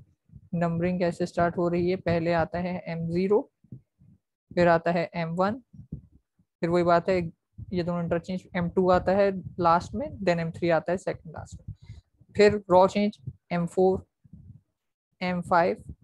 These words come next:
and six and seven interchange हो जाते हैं, तो सिक्स आता है last में, सेवन आ जाता है second last में। और अब फिर वही वाली बात कि जैसे column change हो रहे थे तो raw change हो गए, तो एट इधर नहीं आएगा बल्कि एट यहाँ चला जाएगा, एट आएगा,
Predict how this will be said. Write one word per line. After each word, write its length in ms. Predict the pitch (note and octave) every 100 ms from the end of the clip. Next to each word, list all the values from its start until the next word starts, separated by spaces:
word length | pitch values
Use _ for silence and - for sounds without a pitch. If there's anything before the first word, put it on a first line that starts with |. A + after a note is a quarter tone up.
| - _ _ _ _ _ _ _
and 160 | F#3+ F3+
six 260 | - F#3
and 100 | G3
seven 200 | F#3+ F#3
interchange 460 | F#3 F3 F3+ F#3+ F#3
हो 60 | F3+
जाते 240 | F3+ F#3
हैं, 100 | F#3
तो 380 | - F3+ F3+ F#3
सिक्स 300 | - F3+ -
आता 200 | F3 F3+
है 100 | F3
last 320 | F3 F3+ -
में, 160 | G3 B3+
सेवन 440 | - - E3+ E3+
आ 100 | E3 E3
जाता 280 | E3 E3+
है 80 | F3+
second 540 | F#3+ - - - - F#3
last 300 | - - -
में। 80 | A3 _ _ _ _ _ -
और 140 | F#3
अब 160 | G#3 G#3
फिर 100 | A#3+
वही 160 | A3+ G3+
वाली 220 | F3 D#3+
बात 220 | C#3+ F2 - - _ _ -
कि 60 |
जैसे 260 | F3 F#3 G3
column 340 | F#3 E3+ G#3
change 220 | G#3+ G#3
हो 40 | G#3+
रहे 80 | G#3+
थे 120 | A3
तो 120 | A3
raw 160 | F3+ D#3+
change 220 | F3 E3+
हो 60 | E3
गए, 80 | E3+
तो 140 | F3
एट 200 | D#3+ G3
इधर 180 | G3 G3
नहीं 200 | G3+ G#3+ G3+
आएगा 220 | E3 F3+
बल्कि 240 | F3+ F#3+ -
एट 220 | F3+ G3 F#3
यहाँ 380 | F3 F3 F3+ F3+
चला 240 | E3+ B2+
जाएगा, 360 | F#2 E2 - - - A2 - _ -
एट 200 | F3+ F3+
आएगा, 360 | G3 G3+ G3